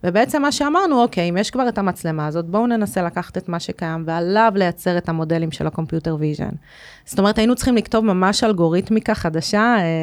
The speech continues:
ביחד כמובן עם, אה, פי אייץ' דיז בתחום, אני לא, לא מגיעה מהעולם הזה,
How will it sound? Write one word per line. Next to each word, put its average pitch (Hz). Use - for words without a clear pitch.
ביחד 170
כמובן 170
עם, 165
אה, 165
פי 185
אייץ' 170
דיז 175
בתחום, 202
אני 180
לא, 180
לא 180
מגיעה 180
מהעולם 175
הזה, 269